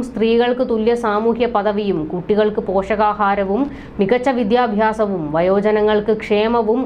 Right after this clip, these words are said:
ഉറപ്പുവരുത്തേണ്ട രാഷ്ട്രീയത്തിന് ഊർജം നൽകേണ്ട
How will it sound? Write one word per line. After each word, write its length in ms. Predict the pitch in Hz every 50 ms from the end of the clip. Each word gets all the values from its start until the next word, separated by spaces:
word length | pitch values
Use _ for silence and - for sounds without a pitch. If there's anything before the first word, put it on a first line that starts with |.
| - 202
ഉറപ്പുവരുത്തേണ്ട 840 | 202 233 240 240 - 269 254 220 220 208 202 208 226 214 208 208 202 240 277 - - 165 175
രാഷ്ട്രീയത്തിന് 840 | 185 196 220 220 - - 226 240 247 240 247 233 240 233 220 214 190 156 - - - - - - - - 175 190
ഊർജം 380 | 214 233 233 196 247 240 233 226 214
നൽകേണ്ട 340 | 214 214 202 214 214 208